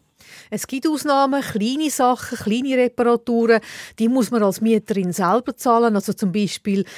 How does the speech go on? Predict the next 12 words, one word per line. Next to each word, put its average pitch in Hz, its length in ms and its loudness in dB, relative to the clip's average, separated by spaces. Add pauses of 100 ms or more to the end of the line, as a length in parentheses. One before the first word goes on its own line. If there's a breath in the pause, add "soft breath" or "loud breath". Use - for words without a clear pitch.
(100)
den 185 100 0
Siphon 220 540 0
im 190 80 0
Badzimmer 202 560 -2
entstopfen 196 680 -2 (380 loud breath)
oder 202 280 0
einen 185 120 0
Duschschlauch 226 680 -2
ersetzen 208 580 0
oder 196 220 2
etwas 190 480 -2
ölen. 220 440 4